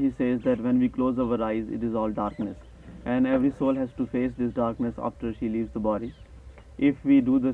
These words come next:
Simran of the Naam of the Master, given by the Master, and if we manifest that light of the Master in our within, then we do not have to face such problem, because when we absorb ourselves in the light of the Master, Master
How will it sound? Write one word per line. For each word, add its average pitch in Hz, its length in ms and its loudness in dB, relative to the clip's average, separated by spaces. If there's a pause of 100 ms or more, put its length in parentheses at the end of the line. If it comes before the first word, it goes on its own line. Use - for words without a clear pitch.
Simran 120 280 2 (240)
of 104 120 -6
the 113 100 2
Naam 117 280 0
of 107 100 -6
the 110 120 0
Master, 110 320 -4
given 120 200 2
by 110 140 2
the 113 100 0
Master, 110 320 -6 (640)
and 131 320 4
if 135 200 4
we 135 120 6
manifest 127 440 2
that 123 140 0
light 120 200 2
of 110 100 0
the 120 60 0
Master 117 300 0
in 117 80 0
our 110 160 -2
within, 110 500 0
then 123 220 2
we 117 80 0
do 120 80 0
not 123 180 0
have 120 160 -4
to 120 80 -6
face 117 260 -4
such 107 180 -10
problem, 110 340 -2 (440)
because 127 320 2
when 135 280 4
we 131 200 6 (800)
absorb 127 520 4
ourselves 131 520 2
in 127 100 2
the 117 80 2
light 120 240 2
of 117 120 -2
the 123 80 2
Master, 113 320 -2
Master 117 420 -4